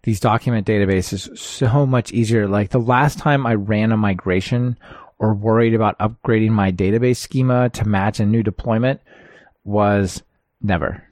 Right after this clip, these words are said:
Like, I literally <laughs> have not had to run any form of update script for the last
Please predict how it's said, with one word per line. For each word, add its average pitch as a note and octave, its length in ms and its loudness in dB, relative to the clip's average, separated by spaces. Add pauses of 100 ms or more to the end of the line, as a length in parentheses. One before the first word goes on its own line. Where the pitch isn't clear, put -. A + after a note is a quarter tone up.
Like, G#2+ 160 -4
I B2 220 0
literally C#3 640 4
<laughs> - 360 -10
have C3 340 2
not A#2+ 460 0 (100)
had A2+ 300 -2
to A2+ 60 0
run G#2 340 0
any C3+ 240 0
form B2+ 240 0
of A2 140 0
update G2+ 340 -2
script - 300 -4
for G#2+ 100 -4
the G2 80 0
last F#2+ 380 -2